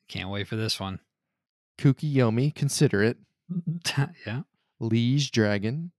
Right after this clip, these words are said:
Speaker 2: Little Big Workshop, Mafia Definitive Edition, Mafia Trilogy, Maxim Football twenty twenty,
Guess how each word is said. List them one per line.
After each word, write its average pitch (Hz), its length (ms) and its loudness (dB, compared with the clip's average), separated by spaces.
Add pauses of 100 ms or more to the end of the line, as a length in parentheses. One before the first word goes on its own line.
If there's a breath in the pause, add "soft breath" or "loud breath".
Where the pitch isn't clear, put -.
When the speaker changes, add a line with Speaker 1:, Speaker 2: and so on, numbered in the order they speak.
(440)
Speaker 2:
Little 113 340 4
Big 110 320 2
Workshop, 104 600 -2 (1000)
Mafia 117 480 4
Definitive 113 480 4
Edition, 101 480 0 (380)
Mafia 107 480 0
Trilogy, 101 540 0 (920)
Maxim 131 720 0
Football 123 680 -2
twenty 113 260 -2
twenty, 101 520 -6